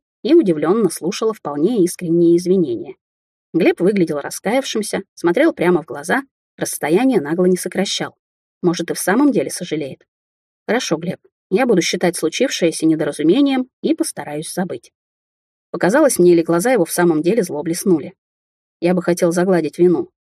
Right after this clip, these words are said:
Может, угощу вас кофе? А нет, ничего мне не показалось. Это просто очередной виток подката, чуть более сложный,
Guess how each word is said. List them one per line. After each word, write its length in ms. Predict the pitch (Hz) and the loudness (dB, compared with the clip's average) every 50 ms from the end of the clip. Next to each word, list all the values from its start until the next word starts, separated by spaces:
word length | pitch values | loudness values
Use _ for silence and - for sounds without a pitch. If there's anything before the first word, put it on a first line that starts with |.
| _ _ _ _ _ _ _ _ _ - | _ _ _ _ _ _ _ _ _ -2
Может, 300 | - 185 175 170 175 - | 2 2 2 2 2 -2
угощу 300 | 160 180 180 175 - 196 | -2 0 0 0 0 0
вас 160 | 185 175 175 - | -2 -2 -2 0
кофе? 340 | - 269 302 - - - _ _ _ _ _ _ _ - | -2 -2 -2 -2 -8 -16 _ _ _ _ _ _ _ -4
А 200 | - 190 254 311 | -2 0 4 6
нет, 440 | 330 370 311 262 269 269 269 - - _ _ - | 6 6 6 4 2 -4 -6 -8 -20 _ _ -8
ничего 600 | - 208 247 240 - - 190 180 165 170 240 302 | -4 -4 -4 -2 -2 0 0 0 0 2 4 4
мне 220 | 320 262 185 180 | 4 6 6 4
не 120 | 196 220 226 | 4 2 0
показалось. 720 | - 214 - 220 226 220 160 147 143 127 - - - - _ _ _ - | -4 -4 -4 -2 -4 -2 -4 -6 -6 -8 -10 -12 -16 -20 _ _ _ -8
Это 300 | 196 214 330 381 - 330 | -2 0 0 0 0 -2
просто 380 | - - 170 202 254 - - 180 | -2 0 0 0 -2 -2 -2 -4
очередной 480 | 170 - - - 160 165 175 196 247 | -4 -2 0 0 2 4 2 2 2
виток 300 | 247 185 - - - - | 0 -2 -2 -2 -4 -2
подката, 460 | - 147 - - - 180 240 - - - | -4 -10 -10 -6 -6 -6 -6 -6 -8 -10
чуть 260 | - - 220 247 208 | -4 -2 -2 -2 -2
более 300 | 180 - 160 175 160 143 | -2 0 0 0 0 0
сложный, 520 | - - 180 196 254 269 269 262 254 - | -2 -2 0 0 2 2 0 -2 -4 -6